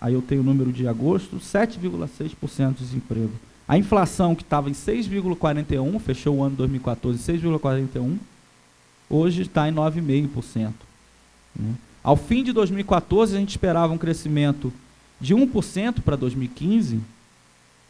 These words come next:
e hoje a gente espera um crescimento negativo de três por cento. Ou seja, a gente tá pior do que quando começou esse ajuste.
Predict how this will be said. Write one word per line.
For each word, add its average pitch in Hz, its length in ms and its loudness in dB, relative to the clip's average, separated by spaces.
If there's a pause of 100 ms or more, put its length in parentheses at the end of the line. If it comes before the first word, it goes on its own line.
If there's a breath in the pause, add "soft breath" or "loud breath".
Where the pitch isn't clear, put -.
(280)
e 170 120 4
hoje 185 220 4
a 180 40 2
gente 196 200 -4
espera 170 360 0
um 202 60 -4
crescimento 190 580 -2
negativo 220 800 -2
de 190 120 -4
três 170 340 -4
por - 160 -12
cento. 110 340 -6 (1400)
Ou 170 100 -2
seja, 120 440 -2 (280)
a 123 80 -6
gente 180 220 -8
tá 208 140 0
pior 214 480 4 (140)
do 180 140 -10
que 220 120 -4
quando 196 300 -4
começou 196 460 0
esse 160 160 -8
ajuste. 113 440 -8